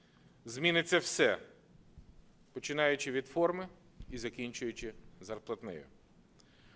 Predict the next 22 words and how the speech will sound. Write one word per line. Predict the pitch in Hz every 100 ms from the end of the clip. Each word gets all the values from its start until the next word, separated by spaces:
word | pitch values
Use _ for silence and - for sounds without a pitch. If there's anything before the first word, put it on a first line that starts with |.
| -
Але | - 131 151
не | 151
зміниться | 151 180 175 170 170 151 - - - _ -
наше | 139 165
ставлення | - - 165 135 113 101 82 - -
до | 131
славних | 127 170 170 165 160
подвигів, | - 165 131 117 101 92 - - - -
які | 127 165 156 - - - -
звершили | 117 151 - 175 165
представники | 160 151 - 151 156 165
Міністерства | 156 147 - 143 -
внутрішніх | 143 151 147 131 151 123
справ | - 156 156 151 - - - - -
та | 139
бійці | 139 151 151 160
Національної | 151 - 147 151 143 143 139
гвардії, | 135 147 143 139 131 - - -
виступивши | 113 139 139 139 135 113 135 113 - - - - -
на | 120
захист | 113 117 - 107 -
України. | 101 113 95 78